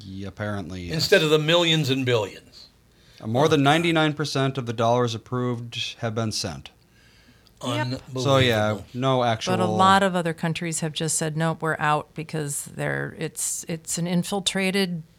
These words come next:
Speaker 3: organization.
Speaker 2: Are we gonna have to move out of America eventually?
Speaker 3: <laughs> Where are you gonna go?
Speaker 2: Uh, there's nowhere to
Speaker 1: I
Speaker 2: go.
Speaker 1: know.
Speaker 2: That's
Speaker 3: There's
Speaker 2: the
Speaker 3: nowhere
Speaker 2: problem.
Speaker 3: to go.
Speaker 2: This used to be the land of the free and the home of the brave, and now it's the, the land of the greed and fame.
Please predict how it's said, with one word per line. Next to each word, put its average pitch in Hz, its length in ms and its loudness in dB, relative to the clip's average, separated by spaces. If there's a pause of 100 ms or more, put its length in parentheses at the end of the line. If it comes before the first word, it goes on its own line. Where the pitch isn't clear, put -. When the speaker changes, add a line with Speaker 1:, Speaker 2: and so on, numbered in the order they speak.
(280)
Speaker 3:
organization. 214 680 0 (340)
Speaker 2:
Are 123 100 -6
we 190 120 -2
gonna 233 160 0
have 147 180 4
to 117 80 0
move 107 240 -4
out 101 200 2
of 95 60 -4
America 92 500 -8
eventually? - 340 -6 (100)
Speaker 3:
<laughs> 831 140 -2
Where 320 120 6
are 339 40 2
you 403 160 2
gonna 339 200 -2
go? 269 300 -2 (140)
Speaker 2:
Uh, 147 80 -2
there's 165 180 0
nowhere 196 200 4
to - 80 2
Speaker 1:
I - 20 -2
Speaker 2:
go. 202 120 6
Speaker 1:
know. - 40 -
Speaker 2:
That's - 120 6
Speaker 3:
There's 254 120 4
Speaker 2:
the 285 60 2
Speaker 3:
nowhere 320 320 6
Speaker 2:
problem. 247 100 0
Speaker 3:
to 233 320 2
go. - 20 -16 (200)
Speaker 2:
This 220 180 2
used 202 240 -2
to 160 60 -8
be 143 120 2
the 120 120 2
land 151 300 2
of 127 60 -4
the 117 60 0
free 139 300 -2
and 123 100 0
the 104 60 -2
home 127 180 0
of 123 80 -4
the 113 60 -6
brave, 123 280 0
and 113 80 -8
now 120 120 0
it's 120 160 -4
the, 113 80 -14
the 107 100 -4
land 123 320 -2
of 110 80 -8
the 104 80 -6
greed 123 640 -4
and 101 420 -6
fame. 98 500 -4